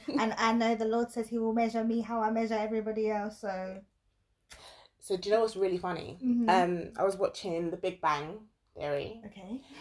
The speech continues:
Speaker 1: And w-, we were talking the other day, and you was just like, "Well, the Old Testament Jesus <laughs>
Speaker 2: <laughs>
Speaker 1: would react this way, but the New Testament." <laughs> And on Big Bang,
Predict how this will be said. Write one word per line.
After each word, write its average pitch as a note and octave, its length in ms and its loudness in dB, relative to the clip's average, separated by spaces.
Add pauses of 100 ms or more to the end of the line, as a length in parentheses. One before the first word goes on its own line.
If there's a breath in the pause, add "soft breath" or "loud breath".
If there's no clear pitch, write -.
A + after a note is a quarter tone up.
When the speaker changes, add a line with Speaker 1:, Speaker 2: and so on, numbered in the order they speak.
(200 loud breath)
Speaker 1:
And F3 360 2 (260)
w-, E3+ 200 -10 (220)
we F#3 220 0
were G3+ 120 10
talking G3+ 300 0
the E3+ 120 -2
other E3 140 -2
day, D3+ 420 -4
and E3 180 -6
you D#3+ 60 -4
was D#3 100 -6
just - 180 -16
like, D3+ 300 -6 (1300)
"Well, E3+ 180 2
the D#3+ 160 -4 (100)
Old A3+ 340 10
Testament D3 540 -8
Jesus - 640 -4
<laughs> - 580 10
Speaker 2:
<laughs> - 300 4
Speaker 1:
would G3 160 6
react F#3 320 6
this F3+ 180 0
way, C#3 160 0
but - 160 2
the E3+ 100 8
New D4+ 380 10
Testament." - 720 6
<laughs> - 420 -8
And A3 180 6
on G#3 180 2
Big G#3 180 8
Bang, G3 480 2